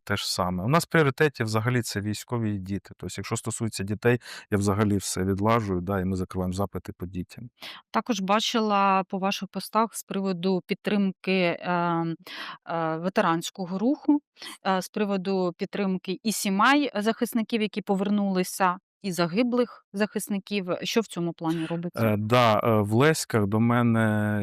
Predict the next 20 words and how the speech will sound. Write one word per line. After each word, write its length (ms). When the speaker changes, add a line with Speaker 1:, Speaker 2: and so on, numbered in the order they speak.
Speaker 1:
рік 220
назад, 440
е, 220
звернулась 800
Зоя 460
Письмена, 520
вона 240
там 180
соціальний 500
працівник, 640
і 200
з 80
таким 260
запитом, 640
що 200
їм 160
потрібно 560
ветерансь-, 500
зробити 420
хаб 240